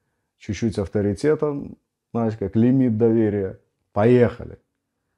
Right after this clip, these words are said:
Тут же организовал людей, все ему поверили. Вау, просто красавчик. Такой же царь после него, как мы уже вспоминали, его Раваам. Авторитета нету, ему старейшины дают идею.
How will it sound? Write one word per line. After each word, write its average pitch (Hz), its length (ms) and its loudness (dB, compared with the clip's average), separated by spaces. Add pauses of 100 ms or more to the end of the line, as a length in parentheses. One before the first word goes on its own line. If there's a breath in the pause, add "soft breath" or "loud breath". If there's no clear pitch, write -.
(160)
Тут 170 240 4
же 127 120 4
организовал 110 640 2
людей, 131 220 0
все - 260 -6
ему 113 220 -2
поверили. 90 580 -6 (220)
Вау, 92 520 0 (100)
просто 135 340 -2
красавчик. - 640 -6 (1400)
Такой 220 320 2
же 185 380 0 (440)
царь 139 500 0
после 135 280 -4
него, 123 340 0
как 117 200 -4
мы 117 120 0
уже 107 200 0
вспоминали, 107 580 0
его 101 180 0
Раваам. 113 560 2 (500)
Авторитета 139 680 0
нету, 151 400 -2
ему 113 220 0
старейшины 131 520 -2
дают 113 380 2
идею. 110 580 -2